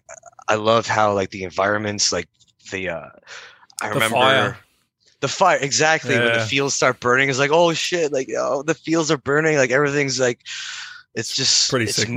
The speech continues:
Speaker 1: moving. Like, yeah, yeah. So that was my first introduction to the series. But then, like, I got, I started playing it, like, a little late, and then when I finished it, I heard that Far Cry three was dropping. I'm like, "Well, then I gotta get this now."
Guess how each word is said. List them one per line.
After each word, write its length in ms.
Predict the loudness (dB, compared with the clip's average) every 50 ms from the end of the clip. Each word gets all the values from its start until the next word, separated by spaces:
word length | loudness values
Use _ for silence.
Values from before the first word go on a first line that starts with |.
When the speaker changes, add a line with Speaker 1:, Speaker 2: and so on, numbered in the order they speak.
| 0 0
Speaker 1:
moving. 400 | 0 0 2 2 2 2 2 2
Like, 220 | 0 0 0 -2
yeah, 260 | -2 2 2 4 4
yeah. 320 | 4 4 2 2 2 2 0
So 500 | 0 -2 0 0 0 0 0 0 -2 -4 _ _
that 160 | _ 2 2 4
was 160 | 2 0 0
my 80 | -2
first 540 | -2 -2 -4 -4 -2 0 0 0 0 0 -2
introduction 580 | -4 -6 -8 -8 -6 -4 -4 -6 -6 -8 -10 -10
to 120 | -10 -10
the 100 | -8 -6
series. 440 | -4 -2 -2 -2 -2 -4 -4 -6 -6
But 180 | -8 -10 -8 -4
then, 460 | -2 -2 -2 -2 -4 -6 -10 -10 -10 -8
like, 160 | -10 -10 -10 _ _ _ -20 -20 _ _ -4
I 100 | -4 0
got, 240 | 2 2 0 0 -2 -6 _ _ _ _ _ _ _ _ _ _ -4
I 100 | -4 -2
started 340 | 0 2 2 2 2 2
playing 360 | -2 0 2 2 2 2 2 0
it, 120 | 0 0
like, 160 | -2 -4 -2
a 60 | -2
little 240 | 0 0 0 0 0
late, 380 | -2 -2 -2 -2 -2 -4 -8 -10 -10 -16 -20 -20 -20 -20 -20 _ _ -8
and 80 | -4
then 180 | -4 -2 -2 -2
when 160 | -2 0 0
I 80 | 0 -2
finished 480 | -2 -2 -2 0 0 2 0 0 2
it, 140 | 0 0 2
I 80 | 0 0
heard 220 | 0 0 -2 0 -2
that 120 | -4 -6
Far 240 | -4 -2 0 0 0
Cry 200 | 0 -4 -4 -4
three 180 | -4 -6 -4
was 160 | -4 -2 -4 -2
dropping. 420 | -2 -4 -6 -6 -8 -10 -10 -10
I'm 100 | -8 -8
like, 120 | -8 -10
"Well, 240 | -6 -6 -6 -6 -6 _ _
then 180 | -14 -14 -14 _ -20 _ _ _ -8
I 60 | -4
gotta 180 | -2 -2 -4 -2
get 160 | -8 -8 -4
this 240 | -2 0 0 0 -2
now." 200 | -4 -8 -8